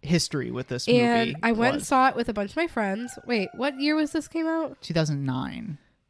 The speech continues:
Speaker 1: The beginning of two thousand nine. I called it January of two thousand nine. No, you
Speaker 2: Hmm.
Speaker 1: weren't in high school yet.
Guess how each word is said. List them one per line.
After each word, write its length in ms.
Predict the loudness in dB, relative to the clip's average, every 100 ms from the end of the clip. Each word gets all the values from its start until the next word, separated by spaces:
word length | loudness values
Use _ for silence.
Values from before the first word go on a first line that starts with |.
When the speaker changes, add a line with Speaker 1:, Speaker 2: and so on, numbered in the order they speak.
| _ -6
Speaker 1:
The 60 |
beginning 320 | -2 0 2 0
of 60 | -4
two 120 | -6
thousand 320 | -4 -4 -6
nine. 320 | -6 -8 -12 _ -20 _ _ 4
I 100 | 4
called 460 | 6 6 8 6
it 180 | -2 -8 _ -8
January 480 | 2 4 4 2 0
of 80 | -2
two 140 | -4
thousand 340 | -4 -4 -4 -6
nine. 400 | -8 -8 -12 -14 _ _ _ _ _ _ _ _ _ _ _ _ -2
No, 60 | 2
you 120 | 4
Speaker 2:
Hmm. 40 |
Speaker 1:
weren't 140 | 4 2
in 60 | 0
high 140 | -2
school 240 | -4 -8
yet. 280 | -10 -10 -14